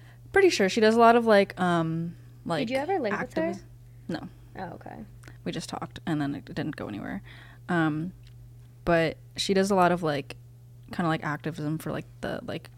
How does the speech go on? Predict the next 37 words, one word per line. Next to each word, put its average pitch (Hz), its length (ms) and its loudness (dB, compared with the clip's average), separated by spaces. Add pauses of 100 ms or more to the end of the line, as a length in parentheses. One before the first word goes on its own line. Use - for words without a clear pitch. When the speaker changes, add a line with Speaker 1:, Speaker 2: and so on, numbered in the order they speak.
Speaker 1:
um, - 380 -10 (920)
the 196 80 -4
planet 170 380 -4
and 175 120 -4
stuff, - 600 -6
Speaker 2:
<laughs> 392 60 0
Speaker 1:
and, 175 140 0
like, 156 280 -4
Speaker 2:
Hot. 208 340 -4 (800)
Speaker 1:
um, 156 580 -4 (720)
like, 190 140 0
climate 175 340 0
change 165 440 -2
and 160 140 -4
things 165 240 -4
like 156 160 -6
that. 151 400 -2
So 160 280 -2
that's 165 180 0
Speaker 2:
Mm-hmm. 180 40 0
Speaker 1:
what 165 100 -6 (360)
she - 160 -8
was 175 140 -4
doing, 170 200 -4
and 175 80 -2
that's, 180 160 0
like, 185 160 0
what 165 260 -4
the 151 80 -4
episode - 280 -8
was 160 100 -6
about, 156 360 -6
and - 260 -8 (600)
it 202 80 0
was 220 100 4
really 247 160 8
cool. 190 300 4